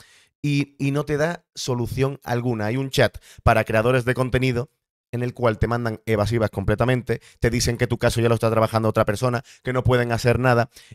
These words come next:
y ese es el día a día de cualquier persona que tenga un pro-, un problema con YouTube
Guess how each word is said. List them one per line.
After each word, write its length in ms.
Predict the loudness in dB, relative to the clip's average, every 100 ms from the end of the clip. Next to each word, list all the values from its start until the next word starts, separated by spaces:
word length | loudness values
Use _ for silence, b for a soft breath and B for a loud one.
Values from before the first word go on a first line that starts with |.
| -12
y 120 | -8
ese 180 | -4 -4
es 180 | -6 -6
el 200 | -6 -6
día 220 | -4 -2
a 40 | 0
día 240 | 0 -4 b b
de 140 | 0 4
cualquier 360 | 4 4 2
persona 360 | 2 0 -2 -4
que 100 | -4
tenga 220 | -4 -4
un 80 | -4
pro-, 240 | -2 -2 -2
un 140 | 4
problema 400 | 6 6 4 0
con 180 | -2 0
YouTube 320 | 0 -2 -4